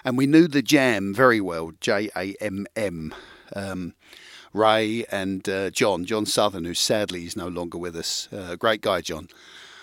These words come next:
Um, had a, many a conversation with John backstage, who taught himself to play, pretty much taught himself to play quite late in life as well.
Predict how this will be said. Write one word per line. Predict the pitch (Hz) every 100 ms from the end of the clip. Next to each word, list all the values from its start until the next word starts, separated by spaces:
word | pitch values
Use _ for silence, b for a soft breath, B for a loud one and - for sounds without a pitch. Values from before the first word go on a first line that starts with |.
| B B
Um, | 95 95 90 87 -
had | 104
a, | 95
many | 98 123 123
a | 113
conversation | 120 107 - 110 -
with | 90
John | 85 92
backstage, | 90 92 - 107 90 85 -
who | 95
taught | - - 143
himself | 127 - 120
to | -
play, | - 135 104 82 85 - _ B B B B -
pretty | 127
much | 113 -
taught | - 117
himself | 101 123 -
to |
play | 107 104
quite | 104 175 147
late | 170 165 -
in | 98
life | 87 85 -
as | 98
well. | 110 101 76